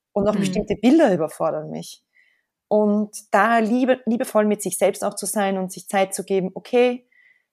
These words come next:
Speaker 1: ich merke, da tue ich mir grad schwer. Und das aber auch, finde ich, im ersten Schritt sich selber einzugestehen, das ist ja schon mal der erste Schritt.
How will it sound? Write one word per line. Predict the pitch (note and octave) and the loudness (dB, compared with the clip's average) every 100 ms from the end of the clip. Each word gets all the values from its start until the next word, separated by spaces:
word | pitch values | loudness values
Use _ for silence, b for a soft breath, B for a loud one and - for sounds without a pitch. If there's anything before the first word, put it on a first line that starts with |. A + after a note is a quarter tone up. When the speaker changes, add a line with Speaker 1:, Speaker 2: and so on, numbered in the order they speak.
| _ _ _ _ _ _ | _ _ _ _ _ _
Speaker 1:
ich | - - | -6 4
merke, | A#3 A3+ A#3 - | 6 8 4 0
da | - G3+ G3 - - - - - - | 4 4 4 -4 -10 -14 -20 -20 -8
tue | A#3 | -4
ich | B3 | -2
mir | G#3+ | -2
grad | G#3+ G#3 - | -2 -4 -2
schwer. | G#3+ G3 G3 G3 F#3 _ _ _ _ _ - | 4 6 6 4 -2 _ _ _ _ _ 2
Und | A3 G#3 _ | 2 0 _
das | G#3+ B3 | 2 2
aber | A#3+ A#3 | 4 6
auch, | G3+ - | 6 4
finde | - A3+ | 0 2
ich, | A3+ - | 0 -2
im | A3 G#3+ | -6 -2
ersten | G3+ A3 | -2 -4
Schritt | G3+ A#3 - _ | -6 -8 -8 _
sich | - - | -14 -2
selber | A3 - | -2 0
einzugestehen, | - C4+ C4 A#3 - G3+ | -2 -2 -4 -8 -2 0
das | G3+ | 0
ist | A3 A3+ | 0 -2
ja | |
schon | - G3 | -2 -2
mal | F#3 E3+ | 0 0
der | E3 | 0
erste | D#3+ D#3+ - | 0 -2 -6
Schritt. | - D3 - - | -10 -10 -12 -18